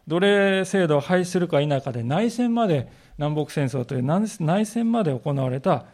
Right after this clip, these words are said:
国であります。で、私たちは今ですね、この奴隷解放の戦いが、これは正当な戦いであったと誰もが認めていると思います。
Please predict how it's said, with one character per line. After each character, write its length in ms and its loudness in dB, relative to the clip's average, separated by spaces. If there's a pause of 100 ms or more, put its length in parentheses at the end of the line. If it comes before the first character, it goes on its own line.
(240)
国 240 -4
で 100 -8
あ 60 -14
り 80 -16
ま 160 -20
す。 120 -20 (960)
で、 80 -2
私 220 0
た 100 -4
ち 100 -6
は 440 2 (500)
今 220 0
で 100 -2
す 100 -12
ね、 320 -4 (200)
こ 100 -4
の 120 0
奴 120 2
隷 140 2
解 180 2
放 140 2
の 80 2
戦 420 0
い 60 2
が、 100 0
こ 120 -6
れ 60 0
は 60 0
正 320 -4
当 240 -4
な 180 -4
戦 360 0
い 40 2
で 120 2
あ 20 4
っ 100 -6
た 140 -8
と 120 -8
誰 340 -2
も 160 -2
が 120 0
認 240 -4
め 120 -6
て 100 -6
い 80 2
る 80 -4
と 140 -12
思 120 -12
い 60 -16
ま 140 -20
す。 100 -20